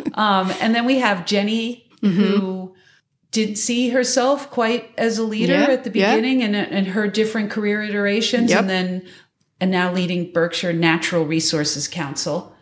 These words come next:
Speaker 1: and being in a place that she didn't see herself originally.
Speaker 2: Mm-hmm. And one thing about hers was her, um,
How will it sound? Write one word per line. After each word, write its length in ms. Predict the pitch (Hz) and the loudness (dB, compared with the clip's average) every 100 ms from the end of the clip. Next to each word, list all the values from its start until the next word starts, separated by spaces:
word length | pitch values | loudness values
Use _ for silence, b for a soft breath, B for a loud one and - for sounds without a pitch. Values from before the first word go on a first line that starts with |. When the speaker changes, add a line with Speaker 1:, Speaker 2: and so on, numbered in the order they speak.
| b b _ | b b _
Speaker 1:
and 180 | 202 202 | 0 2
being 220 | 220 233 | 4 4
in 80 | 240 | 2
a 60 | 226 | 2
place 340 | 240 220 220 | 2 4 2
that 140 | 208 | 0
she 80 | - | 0
didn't 180 | 202 202 | 0 2
see 180 | - 196 | 2 0
herself 460 | 170 160 160 147 156 | 0 0 0 0 -2
originally. 640 | 160 151 151 143 131 143 | -4 -2 -2 -4 -4 0
Speaker 2:
Mm-hmm. 280 | 220 220 240 - B B | 2 2 0 -6 B B
And 120 | 214 | 2
one 120 | 220 214 | 2 2
thing 140 | 214 | 0
about 240 | 196 180 | 2 0
hers 260 | 185 214 202 | 2 0 0
was 240 | 180 175 | -2 -2
her, 500 | 180 190 196 180 170 | -4 -6 -6 -6 -4
um, 380 | 170 156 - 170 | -4 -4 -6 -10